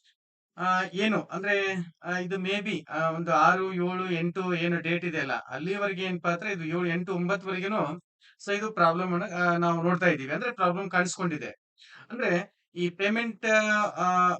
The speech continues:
ಮಾಡಾಗಿದೆ, but ಫೈನಲ್ ಪ್ರಿಂಟ್ ಬರ್ತಾ ಇಲ್ಲ, ಸಕ್ಸಸ್‌ಫುಲಿ ಅಂತ ಹೇಳಿ ಬರ್ತಾ ಇಲ್ಲ. ಆಮೇಲೆ ಸುಮಾರು ವಿಚಾರಗಳು ಇದೆ. So ಎಲ್ಲವೂ ಏನಪ್ಪಾ ಅಂದ್ರೆ ಈ ಒಂದು ವಿಡಿಯೋದಲ್ಲಿ ನೀವು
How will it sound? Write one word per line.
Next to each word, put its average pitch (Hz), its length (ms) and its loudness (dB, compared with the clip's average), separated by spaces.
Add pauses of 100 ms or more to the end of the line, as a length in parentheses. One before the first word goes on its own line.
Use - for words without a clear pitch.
ಮಾಡಾಗಿದೆ, 196 600 2
but 214 300 -4 (280)
ಫೈನಲ್ 185 420 -2
ಪ್ರಿಂಟ್ 190 260 -4
ಬರ್ತಾ 170 320 0
ಇಲ್ಲ, 135 220 -2
ಸಕ್ಸಸ್‌ಫುಲಿ 180 600 -6
ಅಂತ 175 200 -2
ಹೇಳಿ 175 120 -2
ಬರ್ತಾ 156 280 -2
ಇಲ್ಲ. 151 140 -4
ಆಮೇಲೆ 165 520 0 (320)
ಸುಮಾರು 175 380 4
ವಿಚಾರಗಳು 151 420 -2
ಇದೆ. 170 240 -4
So 170 260 -6
ಎಲ್ಲವೂ 170 280 0
ಏನಪ್ಪಾ 175 320 0
ಅಂದ್ರೆ 165 220 -2
ಈ 160 140 -4
ಒಂದು 147 220 -8
ವಿಡಿಯೋದಲ್ಲಿ 147 400 -8
ನೀವು 143 340 -6